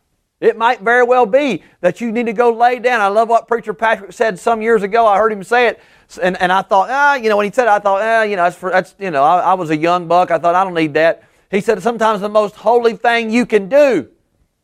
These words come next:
is take a nap." You know what I found out? He was right. Sometimes that's the case. Sometimes that's the case. When's the last time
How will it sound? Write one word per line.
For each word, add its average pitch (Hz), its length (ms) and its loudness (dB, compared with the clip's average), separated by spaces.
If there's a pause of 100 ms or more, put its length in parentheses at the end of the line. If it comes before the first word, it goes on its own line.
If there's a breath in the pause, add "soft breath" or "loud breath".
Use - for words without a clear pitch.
(220)
is - 100 -16
take 240 260 -2
a 233 60 -2
nap." 240 460 -4 (1300)
You 190 100 -4
know 269 80 2
what 262 160 2
I 214 120 0
found 190 320 -2
out? 175 160 2
He 254 100 -4
was 190 120 -4
right. 104 300 -2 (960)
Sometimes 170 380 -4
that's 147 160 -2
the - 60 -20
case. 101 420 -6 (1900)
Sometimes 208 240 -4
that's 196 160 0
the 175 60 -16
case. 214 420 -2 (1400)
When's 233 240 -2
the 254 80 0
last 220 340 -2
time 208 380 -2